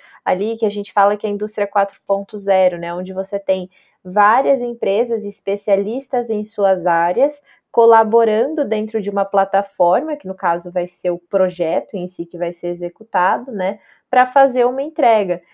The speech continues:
Então, assim, você deixa de ter, ou você vai ter uma estrutura bem grande de uma empresa que faz tudo, ou você vai ter essas várias colaborações externas, né, de profissionais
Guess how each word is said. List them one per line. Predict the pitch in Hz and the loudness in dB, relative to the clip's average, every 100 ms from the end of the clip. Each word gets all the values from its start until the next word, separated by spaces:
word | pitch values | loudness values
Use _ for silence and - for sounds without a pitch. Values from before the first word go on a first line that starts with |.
| _ - | _ -16
Então, | 196 220 | -4 0
assim, | 233 226 233 208 | 0 -2 -6 -4
você | 202 208 214 208 | -4 -2 -2 0
deixa | 202 240 277 311 | 4 2 2 -4
de | 240 262 | -4 -8
ter, | _ 233 208 - | _ 0 2 0
ou | 185 247 | 4 4
você | 311 359 349 | 4 0 2
vai | 277 269 | 2 2
ter | - 233 | 2 0
uma | 220 220 | 0 -2
estrutura | 214 214 - 220 226 208 202 | -4 -6 -6 -4 -2 2 2
bem | 175 202 269 | 2 -2 2
grande | 220 190 285 349 | 4 4 4 -2
de | 254 | 0
uma | 233 214 | -2 -4
empresa | 208 202 196 190 | -4 -2 0 0
que | 190 - | -2 -2
faz | 180 185 - | 0 -2 -4
tudo, | 214 214 233 403 - _ - - | -4 -2 -2 -4 -4 _ -6 2
ou | 247 | 4
você | 277 294 277 | 4 4 4
vai | 269 285 | 4 4
ter | 285 | 4
essas | 247 269 285 262 | 2 4 2 2
várias | 247 247 277 311 | 2 4 4 0
colaborações | - 285 269 269 269 277 254 262 269 | 2 4 6 4 4 2 -4 -4 -6
externas, | 302 - 254 226 185 180 180 | -8 0 2 2 0 -6 -6
né, | 180 | -6
de | 185 | -6
profissionais | 190 190 185 196 185 180 175 214 | -6 -12 -8 -8 -4 -4 -4 -6